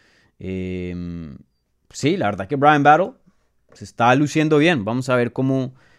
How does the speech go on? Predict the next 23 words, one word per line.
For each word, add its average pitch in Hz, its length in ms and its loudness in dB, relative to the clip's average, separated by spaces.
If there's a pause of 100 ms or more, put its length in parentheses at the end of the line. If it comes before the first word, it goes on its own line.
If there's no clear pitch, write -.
(180)
evoluciona 113 460 -4
su 120 140 -10
carrera. 117 300 -2
Y 92 60 -6
creo 143 160 0
que - 100 -2
todavía 143 520 2
es 156 300 -8
bien 147 200 -4
joven. 135 360 -6 (380)
Si - 120 -14
no 107 80 -10
estoy 131 180 -8
mal, 131 200 -2
debe 123 140 -2
tener 123 220 -4
como 139 180 -4
veintisiete, 127 760 -8
veintiocho 107 480 -8
años. 92 260 -10
Déjenme 113 260 -10
y 120 40 -6
me, 107 280 -8